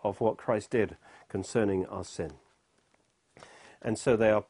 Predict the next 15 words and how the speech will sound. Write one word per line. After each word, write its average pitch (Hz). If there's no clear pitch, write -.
two 151
aspects 135
of 104
the 95
perfect -
work 95
of 90
Christ, -
these 95
two 101
goats -
as 85
the 85
sin 90
offering. 78